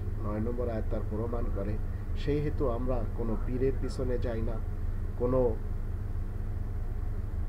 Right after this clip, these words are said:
নাৎসি মৌলবীদের পিছনে যাই না, কোনো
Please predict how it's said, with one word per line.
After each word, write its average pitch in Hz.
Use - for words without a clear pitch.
নাৎসি 131
মৌলবীদের 151
পিছনে 135
যাই 127
না, 123
কোনো 127